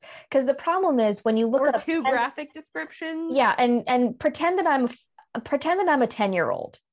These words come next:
Speaker 1: And I've asked
Speaker 2: Yeah.
Speaker 1: about ten, I'm a ten-year-old homeschool kid, and I have asked about tenth
Speaker 2: <laughs>
Speaker 1: century catheterizations, which is something that could very well happen in the homeschool world. Trust me on this. Tell us, tell me like I'm that kind of person, because I don't,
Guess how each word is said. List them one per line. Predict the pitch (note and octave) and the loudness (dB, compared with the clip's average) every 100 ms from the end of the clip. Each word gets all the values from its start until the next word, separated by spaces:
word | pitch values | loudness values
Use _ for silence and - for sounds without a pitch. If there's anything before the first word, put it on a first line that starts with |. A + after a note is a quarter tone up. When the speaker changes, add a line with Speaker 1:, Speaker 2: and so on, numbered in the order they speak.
| - | -2
Speaker 1:
And | A3 | 0
I've | A3+ | 2
asked | A3 A3 | 0 -2
Speaker 2:
Yeah. | - | -2
Speaker 1:
about | A3 G#3 - | 0 0 0
ten, | A#3+ G#3 | -2 0
I'm | A#3+ | 0
a | A3+ | 0
ten-year-old | A#3 C#4 D#4 E4 E4 | 0 0 4 4 2
homeschool | A#3 G#3 - B3+ | 0 0 0 0
kid, | C4 E3 A2+ | 2 0 2
and | F3+ | 2
I | G3 | 0
have | G3 | 2
asked | G3+ G3 - | 2 0 -2
about | A3 G3+ - | 0 0 0
tenth | - B3 | -2 -4
Speaker 2:
<laughs> | B3 | -2
Speaker 1:
century | B3 A#3+ A#3 | -4 0 -2
catheterizations, | A#3+ G#3+ G#3+ G#3 G3 G3 F3+ - A#2+ | 0 -2 0 0 2 2 -2 -4 -6
which | G#3 G#3 | -4 -2
is | A3+ G#3 | -2 -2
something | B3 B3 B3 | -2 0 0
that | A3 | -2
could | - G3 | -4 -2
very | G3+ G3 | 0 2
well | F#3+ | 0
happen | F3+ F#3+ F3+ E3 | 0 -2 -2 -6
in | E3 | -6
the | E3+ | -4
homeschool | E3 E3 - F#3+ G3 | -4 -6 -4 -2 0
world. | F#3 - - - | 0 -2 -6 -8
Trust | - E3+ - | -4 -4 -6
me | F3 | -8
on | - D3 | -6 -6
this. | C3 C#3+ - - _ - - - - _ _ _ _ _ _ _ _ _ - | -4 -6 -6 -14 _ -20 -20 -20 -20 _ _ _ _ _ _ _ _ _ -14
Tell | - F4 F#4 | -4 0 2
us, | E4+ - - _ | 0 -6 -18 _
tell | - F4 | -2 0
me | F#4 F4+ | 0 0
like | D4 A#3+ | 0 0
I'm | A3+ G3+ F#3 | 0 0 0
that | F#3 - | 0 -2
kind | - F3+ E3 | -4 -4 -2
of | D#3+ | -4
person, | - - E3+ - G3 | -4 -4 -4 -8 -4
because | A#3+ | 0
I | C#4+ | 0
don't, | B3 C#4+ C#4 C#4 | 2 2 2 0